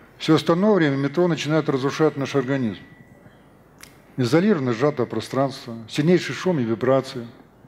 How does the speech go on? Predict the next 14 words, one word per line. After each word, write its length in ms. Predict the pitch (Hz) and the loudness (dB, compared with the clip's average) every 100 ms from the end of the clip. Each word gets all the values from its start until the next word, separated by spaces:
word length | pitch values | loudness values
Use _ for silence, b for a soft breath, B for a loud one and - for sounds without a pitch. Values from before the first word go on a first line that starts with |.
| - _ B B B B B B B B - - | -20 _ B B B B B B B B -18 -2
сильные 340 | 196 190 160 | 2 4 4
электромагнитные 680 | 147 151 147 147 170 170 135 | 0 0 0 0 -2 -2 -2
поля 420 | 139 131 127 135 | 2 4 4 2
и 160 | 160 143 | 2 0
другие 400 | 139 131 180 160 | 0 0 2 2
неестественные 680 | 139 131 - 143 135 123 | 2 0 0 0 0 -2
воздействия 640 | 117 110 120 151 147 165 160 160 | 0 0 0 0 0 0 0 0
очень 360 | 131 123 147 131 | 0 0 -2 -6
вредны 680 | 117 104 104 117 131 139 127 - - | -6 -8 -6 -4 -2 -4 -10 -18 -10
для 220 | 101 117 | -2 -2
человека. 500 | - 107 101 87 - - - - - - B B B B B B B B B | -2 -6 -6 -8 -12 -20 -20 -20 -20 -20 B B B B B B B B B
Тогда 240 | 139 151 226 | 0 2 2
остается 420 | - 175 180 165 | 2 -2 0 -2
эстакада. 560 | - 156 127 104 101 | -2 -4 -2 -4 -8